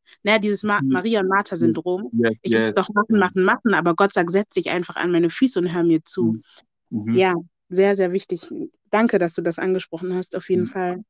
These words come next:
Speaker 1: Ja.
Speaker 2: Aber ich bin selber Leiter, wie ich ja vorhin schon erwähnt habe.
Speaker 1: Mhm.
Speaker 2: Also nicht, dass irgendjemand denkt, irgendwas ist, ich würde mir ins eigene Fleisch schneiden.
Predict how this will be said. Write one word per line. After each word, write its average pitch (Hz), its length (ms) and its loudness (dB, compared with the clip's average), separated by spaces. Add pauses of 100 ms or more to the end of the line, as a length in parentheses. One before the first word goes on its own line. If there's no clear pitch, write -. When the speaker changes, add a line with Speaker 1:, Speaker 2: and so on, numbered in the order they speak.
Speaker 1:
Ja. 185 120 0
Speaker 2:
Aber 127 80 2
ich 131 60 -4
bin 151 140 2
selber 156 280 -4
Leiter, 170 460 -4
wie 131 100 -2
ich 123 100 -8
ja 120 120 -6
vorhin 120 200 -6
schon 113 180 -12
erwähnt 123 320 -12
habe. 120 140 -20 (580)
Speaker 1:
Mhm. 196 220 6
Speaker 2:
Also 175 200 2
nicht, 226 180 -4
dass - 140 -8
irgendjemand 110 440 -2
denkt, 113 220 -2
irgendwas 107 680 -6
ist, - 300 -10
ich - 140 -16
würde 117 160 2
mir 113 120 0
ins 104 140 -10
eigene 117 280 -2
Fleisch 120 540 -8
schneiden. 110 600 -4